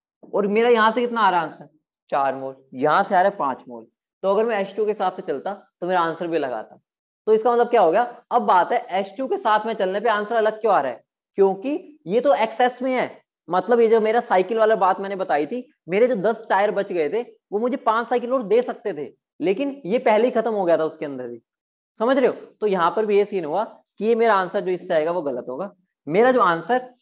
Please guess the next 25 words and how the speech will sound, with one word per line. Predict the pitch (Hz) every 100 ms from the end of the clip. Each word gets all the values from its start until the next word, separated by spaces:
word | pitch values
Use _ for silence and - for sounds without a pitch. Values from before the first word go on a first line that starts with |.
| -
ओ | 196
टू | 220 269
से | 262
आ | 220 147
रहा | 123
है, | - _ _ 165
जो | 233
लिमिटिंग | 240 247 277 254
रिएजेंट | 208 208 240
मुझे | 233 214
आंसर | 190 175 165
देगा | 156 202
वही | 165 139 196 202
मेरा | 147 143
आंसर | 131 127 175
सही | - 113
होगा। | 104 104 - _ _ _ _ _ _ _ _ _ _ _ _ _ _ _ _ _ _ _
समझ | 175 190
गए? | 208
बोलो, | 196 180 196 - _ -
समझ | 185 196
गए? | 202 196 - _ _ _ _ _ _ _ _ _ _ _ _ _ _ -
समझ | 185 202
गए? | 220
बोलो। | 202 202